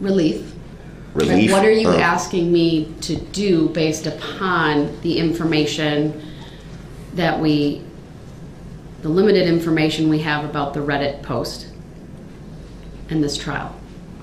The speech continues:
Speaker 2: Um, I guess my request would be, because of the concern of this, to look at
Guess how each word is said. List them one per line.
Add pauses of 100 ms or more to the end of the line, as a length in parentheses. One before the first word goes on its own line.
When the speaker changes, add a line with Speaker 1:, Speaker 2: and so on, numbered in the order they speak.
(800)
Speaker 2:
Um, (140)
I
guess
my
request
would
be, (3250)
because
of
the
concern
of
this, (1600)
to (1300)
look
at